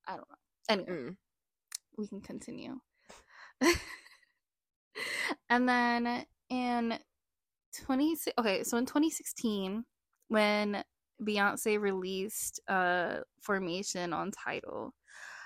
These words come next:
Speaker 1: I was really annoyed about
Speaker 2: Wait, why?
Speaker 1: I was really annoyed of everything being on Tidal. Like, do you remember Tidal, T I D or T I D A L?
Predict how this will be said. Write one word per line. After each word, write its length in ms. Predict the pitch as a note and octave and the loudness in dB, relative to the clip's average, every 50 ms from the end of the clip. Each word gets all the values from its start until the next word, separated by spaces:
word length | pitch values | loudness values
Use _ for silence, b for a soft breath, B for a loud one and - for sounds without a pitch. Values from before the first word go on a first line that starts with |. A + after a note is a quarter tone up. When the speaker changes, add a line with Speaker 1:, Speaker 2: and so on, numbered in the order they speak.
| B B - - | B B 6 10
Speaker 1:
I 140 | G#3 A3 | 10 10
was 300 | C#4+ F4+ A4+ C5+ C5 - C4 A3+ G#3+ | 12 12 10 10 10 6 -2 -2 2
really 600 | G#3+ G3+ G#3 G#3 G#3 A3 A#3+ B3 C4 C4+ C#4+ - _ _ - _ _ - | 4 4 4 4 2 0 0 0 0 0 -2 -4 _ _ -20 _ _ 4
annoyed 720 | A3+ A3+ A3 G#3 G3 F#3 F3+ F3 D#3+ C#3 C#3 - - - - _ _ _ _ _ - | 4 4 4 4 2 2 2 2 0 0 -2 -2 -4 -6 -10 _ _ _ _ _ 6
about 320 | A3 G#3+ G#3 F#3+ - - | 8 10 10 10 10 6
Speaker 2:
Wait, 40 | - | -2
why? 880 | E3+ E3 E3+ E3 D#3+ F3+ A3+ C4 B3+ F#3+ D#3 D3 C#3+ C#3+ D3 D3+ D#3+ E3 | -10 -8 -8 -6 -4 -4 -4 -4 -4 -6 -6 -6 -8 -8 -10 -12 -6 0
Speaker 1:
I 80 | B3 C4+ | 2 4
was 220 | D4 D#4+ C#4+ - | 4 4 4 2
really 300 | A3 A#3+ B3+ C#4 D4+ D4 | -2 0 2 4 4 6
annoyed 420 | C4+ C#4 C4 A#3+ A3 G#3+ G#3+ A3 A3 | 6 6 6 4 4 4 2 2 2
of 120 | G#3+ A3 _ | 0 0 _
everything 420 | G3+ G3+ G#3 A3 - G#3+ G#3 G#3 G3 G3 | 0 0 0 0 -2 -2 -2 -2 -2 -2
being 220 | G#3 G3+ G3+ G3 | -4 -4 -2 -2
on 240 | - - F#3+ F#3 F#3+ | -2 -2 -4 -4 -4
Tidal. 640 | - - - - F#3+ F#3 F3 E3+ - F#3 A3+ A#3+ _ _ _ _ _ _ _ _ _ _ _ _ _ - | -8 -8 -6 -4 -4 -4 -4 -4 -6 -6 -8 -10 _ _ _ _ _ _ _ _ _ _ _ _ _ 0
Like, 160 | A3 G3+ G#3 _ _ _ - | 0 0 0 _ _ _ -12
do 80 | G#3+ - B3+ | -8 -4 -2
you 40 | B3+ | 0
remember 220 | B3+ B3+ C4 C#4 C#4 | 2 2 2 2 0
Tidal, 340 | - - - C4+ C4+ C4 - - _ - - _ | -2 -2 0 2 2 2 0 -2 _ -20 -10 _
T 220 | - - A#3+ A#3+ | -4 -2 0 2
I 300 | - A3+ A#3 A3+ G#3 G3 - _ _ _ - _ | 2 2 2 2 0 -4 -8 _ _ _ -16 _
D 480 | - G#3+ A3 A3 A3 A3 A3 A3+ - _ _ | -4 -2 0 0 0 -2 -2 -4 -6 _ _
or 120 | G#3 F#3+ E3+ - _ _ _ _ _ _ _ _ _ | -2 -2 -2 -4 _ _ _ _ _ _ _ _ _
T 140 | - - A#3+ | 4 4 6
I 120 | A3+ A3 | 6 6
D 220 | G#3 A3 A3 G#3+ G3 | 4 2 2 2 4
A 140 | G#3 G3 - | 4 4 4
L? 380 | G3+ G#3 G#3+ G#3+ A3+ A#3 A#3+ | 4 4 4 4 2 0 -4